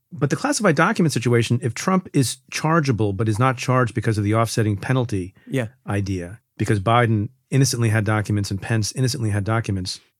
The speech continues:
Speaker 1: what category does that fall into? It's some-, it's something completely different and apart from all the other things we talked about and many of the things you talked about in your book.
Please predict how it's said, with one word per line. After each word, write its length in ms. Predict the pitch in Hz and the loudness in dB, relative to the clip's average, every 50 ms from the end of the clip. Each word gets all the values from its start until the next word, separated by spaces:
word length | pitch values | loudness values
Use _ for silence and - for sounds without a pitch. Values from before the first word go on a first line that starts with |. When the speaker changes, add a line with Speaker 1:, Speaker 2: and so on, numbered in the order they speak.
| _ _ _ _ 226 202 | _ _ _ _ -12 -6
Speaker 1:
what 220 | 160 151 254 - | -2 -2 -2 0
category 400 | - 302 294 269 226 240 214 175 | 0 -2 0 0 2 4 4 4
does 140 | 143 120 98 | 4 4 4
that 180 | 127 151 208 - | 4 2 2 0
fall 240 | - - 98 92 | -2 -4 -4 -4
into? 220 | 87 85 - 104 117 | -4 -6 -6 -8 -6
It's 100 | 117 - | -4 -2
some-, 140 | 180 185 - | -4 -2 -2
it's 120 | 175 - | 0 0
something 300 | 214 220 - 208 170 147 - _ _ _ - | 0 2 2 2 2 2 0 _ _ _ -2
completely 420 | 135 123 - - 180 185 156 131 | -2 -2 0 0 2 2 4 2
different 300 | 107 135 139 - 143 - | 2 2 -2 -2 0 0
and 100 | 123 117 | 0 0
apart 380 | 104 - - 190 185 147 143 - _ _ _ _ _ _ - | 0 -2 -2 -2 -2 -2 -2 -4 _ _ _ _ _ _ 0
from 160 | - 143 139 135 | 2 2 2 4
all 220 | 127 139 156 170 | 4 4 4 6
the 120 | 175 175 | 6 6
other 140 | 156 147 156 | 6 6 4
things 220 | 139 - 127 117 117 | 4 4 2 2 2
we 80 | 113 | 0
talked 260 | - 120 101 95 - | 0 0 -2 -2 -2
about 220 | 98 107 117 127 - | -2 -2 -2 0 2
and 100 | 113 113 | 2 2
many 160 | 123 127 139 | 4 4 4
of 60 | 123 | 4
the 80 | 120 107 | 2 2
things 160 | 117 110 95 | 2 0 0
you 60 | 107 | 0
talked 240 | 101 110 104 101 113 | -2 -2 -4 -2 -2
about 120 | 104 110 | -2 -2
in 80 | 110 107 | 0 0
your 120 | 110 117 | 0 -2
book. 300 | 117 - 208 190 - - | -2 -2 -2 -4 -4 -8